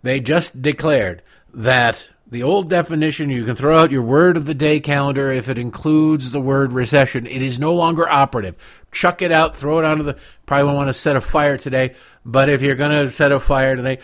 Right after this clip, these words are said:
throw it on the fire pit this weekend. It's no good anymore. Because it might not, it doesn't indicate a recession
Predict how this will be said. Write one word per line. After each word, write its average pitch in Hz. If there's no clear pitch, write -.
throw 151
it 165
on 160
the 156
fire 147
pit 147
this 139
weekend. 123
It's 147
no 165
good 170
anymore. 123
Because 143
it 151
might 185
not, 185
it 147
doesn't 185
indicate 190
a 180
recession 175